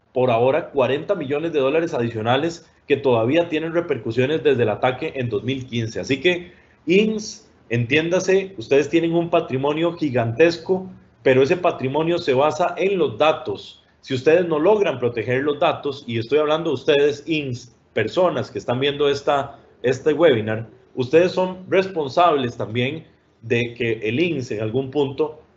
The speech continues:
no, eh, no pueda controlar una amenaza de estas y se vea asediada por un, una, un, un circo mediático de, de, de proporciones catastróficas, ¿verdad?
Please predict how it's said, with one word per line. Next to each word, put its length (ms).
no, 420
eh, 220
no 260
pueda 380
controlar 580
una 200
amenaza 400
de 120
estas 420
y 100
se 120
vea 240
asediada 800
por 160
un, 260
una, 460
un, 240
un 140
circo 420
mediático 760
de, 340
de, 240
de 340
proporciones 640
catastróficas, 960
¿verdad? 380